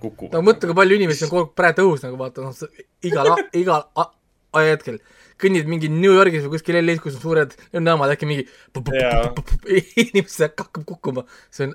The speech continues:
Speaker 2: ähm, what's going on? See on, oi, oi, issi! Surnuks nagu, oih, et ma ko-,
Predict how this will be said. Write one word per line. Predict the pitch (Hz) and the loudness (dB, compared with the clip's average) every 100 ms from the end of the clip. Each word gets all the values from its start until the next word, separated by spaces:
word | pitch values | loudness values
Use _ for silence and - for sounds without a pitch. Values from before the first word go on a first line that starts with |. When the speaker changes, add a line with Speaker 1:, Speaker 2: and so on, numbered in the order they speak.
| - | -4
Speaker 2:
ähm, | 139 139 143 135 _ _ _ _ _ _ 139 143 143 147 147 165 | 0 2 0 -4 _ _ _ _ _ _ -20 -18 -16 -16 -4 -2
what's | 214 | -2
going | - 190 156 | 0 0 0
on? | 147 156 - _ _ _ _ | -4 -8 -14 _ _ _ _
See | 170 | -4
on, | 165 - | -2 -2
oi, | 262 320 392 - _ - | 0 2 2 0 _ 0
oi, | 214 269 | 4 6
issi! | 349 302 240 208 - _ - 160 - - 135 - - - - _ _ 170 | 4 0 2 2 0 _ -4 -4 -2 0 0 0 -12 -20 -20 _ _ -4
Surnuks | 151 123 131 | -2 -4 -10
nagu, | 127 135 | -10 0
oih, | 190 196 - _ - | 4 4 2 _ -16
et | 139 160 | -6 -2
ma | 156 | -2
ko-, | 151 | 0